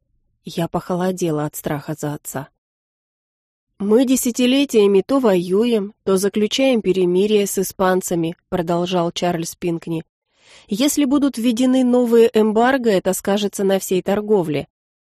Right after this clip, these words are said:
Я бы посоветовал всем плантаторам расширить ассортимент товаров. Но вы взялись за дело и без моего совета».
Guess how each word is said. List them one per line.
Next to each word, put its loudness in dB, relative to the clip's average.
Я 2
бы 0
посоветовал 0
всем -2
плантаторам 0
расширить 0
ассортимент -2
товаров. -4
Но 4
вы 4
взялись 2
за 4
дело 0
и 2
без -6
моего 0
совета». -6